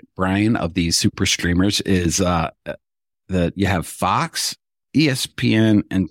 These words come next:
Turner, three companies that are known to, to be, to leak. And they, they, they've been working on this for nine months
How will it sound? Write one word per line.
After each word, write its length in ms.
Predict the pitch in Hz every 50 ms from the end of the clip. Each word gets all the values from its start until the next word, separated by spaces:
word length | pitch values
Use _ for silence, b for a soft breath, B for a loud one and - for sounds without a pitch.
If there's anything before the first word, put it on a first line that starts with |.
| -
Turner, 400 | - - - 95 92 85 76 71
three 260 | - - - 151 196 -
companies 600 | - - 175 156 127 110 101 98 92 - - -
that 200 | 110 98 95 90
are 120 | 92 92
known 400 | 98 101 107 107 104 95 90 -
to, 180 | - - 92 - - -
to 180 | - - 85 78
be, 320 | 67 - - 95 87 73
to 320 | - - - 95 - - 90
leak. 580 | 87 90 95 101 101 117 101 76 - - - - _ _ _ _ _ _ _ _ _ -
And 240 | 95 98 95 95 95
they, 180 | 107 117 101 -
they, 220 | 98 117 110 - -
they've 200 | 101 110 117 113
been 160 | - 127 117
working 320 | 117 127 120 - - 127
on 120 | 110 107 107
this 300 | 101 92 90 - - - _ _ _ _ _ _ -
for 180 | - 104 98 95
nine 560 | 90 90 90 95 104 120 139 147 143 135 113
months 420 | 104 107 104 92 90 - - -